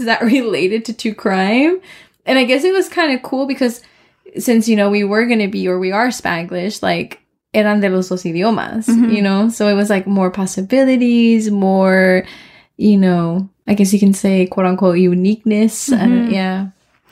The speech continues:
Speaker 2: Yeah, and then we just came up with the name. It just, like, clicked. It was
Speaker 1: Mm-hmm.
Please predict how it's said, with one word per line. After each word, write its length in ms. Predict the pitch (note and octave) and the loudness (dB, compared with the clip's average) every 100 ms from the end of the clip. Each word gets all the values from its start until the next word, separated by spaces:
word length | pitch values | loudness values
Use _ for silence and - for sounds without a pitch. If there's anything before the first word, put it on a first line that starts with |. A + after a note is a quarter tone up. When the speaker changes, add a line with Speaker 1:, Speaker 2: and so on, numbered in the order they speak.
| _ - - | _ -20 -6
Speaker 2:
Yeah, 280 | C4 G#3+ G#3+ | -2 0 0
and 180 | G#3 G#3+ | -2 -2
then 300 | G3+ G#3 G3 | -2 -2 -2
we 160 | G#3 G3 | -2 0
just 200 | G3 - | -2 -2
came 200 | G3+ F#3+ | -2 -2
up 140 | F3+ | -2
with 120 | F#3 | -6
the 80 | E3 | -6
name. 320 | E3+ F3 E3+ | -8 -8 -8
It 160 | F3 G3 | -4 0
just, 240 | A3+ A3+ | 0 0
like, 320 | G#3+ F#3+ - _ | -2 -4 -6 _
clicked. 500 | - G3+ - - - _ | -4 -4 -4 -16 -20 _
It 100 | C4 | 0
was 280 | B3+ A#3+ A3 | 2 2 0
Speaker 1:
Mm-hmm. 220 | G#3+ A3 | -2 -6